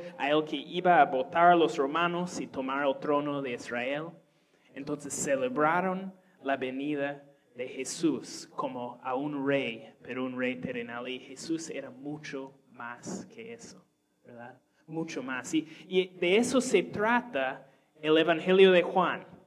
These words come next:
de lo que hemos estado estudiando ya quince meses. El libro de Juan nos muestra que Jesús no solo era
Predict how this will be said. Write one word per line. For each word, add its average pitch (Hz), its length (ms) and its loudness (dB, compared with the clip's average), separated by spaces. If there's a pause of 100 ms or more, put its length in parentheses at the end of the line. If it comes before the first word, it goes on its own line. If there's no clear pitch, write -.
(220)
de 151 100 0
lo 156 140 8
que 160 180 0
hemos 180 240 -2
estado 170 460 8
estudiando 165 680 4
ya 156 320 2
quince 175 840 -2
meses. 151 800 -6 (1000)
El 160 220 4
libro 214 260 10
de 190 120 6
Juan 214 600 -2 (300)
nos 160 320 0
muestra 233 920 -2 (640)
que 156 160 -4
Jesús 190 440 -6
no 196 220 2
solo 202 520 0
era 175 500 0